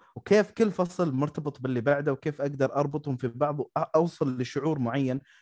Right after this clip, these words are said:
أخاف فيه مثلا من التقدم، من، من التقنية ومن النضج ومن كل هذه الأمور،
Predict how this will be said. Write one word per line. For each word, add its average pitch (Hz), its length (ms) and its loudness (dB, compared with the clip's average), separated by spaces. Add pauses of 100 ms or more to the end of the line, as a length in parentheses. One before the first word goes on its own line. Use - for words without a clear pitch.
(100)
أخاف 160 420 4
فيه 185 260 0
مثلا 147 300 2
من 139 160 2
التقدم، 143 640 0
من، 110 160 -2
من 117 120 -2
التقنية 143 540 0
ومن 120 240 2
النضج 127 420 0 (340)
ومن 127 220 0
كل 175 200 0
هذه 170 180 6
الأمور، 147 480 -2